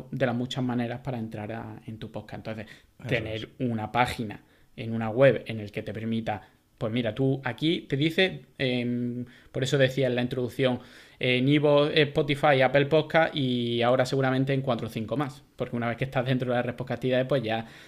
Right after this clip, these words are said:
Speaker 1: <laughs> te, te permite acceder al, al que más te guste. Porque además ahí yo empiezo a escuchar, eh, eh, aplicaciones de podcast que no había oído en mi vida.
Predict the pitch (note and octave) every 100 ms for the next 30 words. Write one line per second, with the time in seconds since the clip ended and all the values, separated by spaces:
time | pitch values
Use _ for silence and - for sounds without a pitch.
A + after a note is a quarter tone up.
0 | - - - C#3+ - C#3 - C3+ A#2+ A#2
1 | B2 B2+ C3 C3+ C3+ B2 C#3+ - A2+ A2
2 | G#2+ B2+ A2+ A2+ G#2+ A2+ B2 C3+ G#2+ -
3 | _ - G#2+ G#2+ G#2 A2 A2+ - - -
4 | A2 A2 A2+ A#2 A#2 A2+ A#2+ A2+ A2+ A2+
5 | A2+ A#2 A#2+ A2+ A2+ - - - A#2 A2
6 | G#2+ G#2+ G#2 G#2+ - B2 A2 G#2 G#2 A2+
7 | A2+ B2 A#2 A2+ A#2 A#2 A2+ C3+ C3 C#3+
8 | A#2 A2 G#2 G#2+ G#2 G#2 C#3 C#3